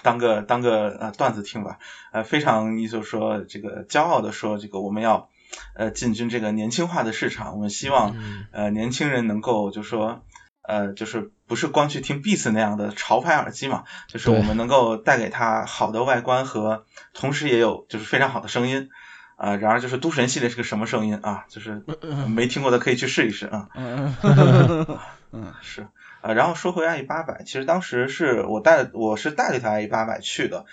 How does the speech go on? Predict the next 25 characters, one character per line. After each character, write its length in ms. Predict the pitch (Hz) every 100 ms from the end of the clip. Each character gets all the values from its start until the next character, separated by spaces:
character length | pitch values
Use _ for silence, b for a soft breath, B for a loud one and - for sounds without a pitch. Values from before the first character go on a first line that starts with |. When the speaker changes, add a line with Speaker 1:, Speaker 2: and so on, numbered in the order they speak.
| B -
Speaker 1:
呃， 340 | 113 107 107
然 140 | 110 139
后 100 | 139
正 140 | 151
好 180 | 123 101
遇 220 | - 170 160
到 220 | 104 95
了， 160 | 101 113
然 140 | 110
后 180 | 117 110
就 160 | 110 104
聊 200 | 107 123
起 100 | 127
来 80 |
这 80 | 107
个 80 | 107
塞 260 | - 131 135
子。 220 | 110 85 B B B
呃， 160 | 113 117
这 140 | 240
个 100 | 185
它 160 | 135 170
其 200 | 165 160
实 160 | 156 160
是， 540 | - 151 113 107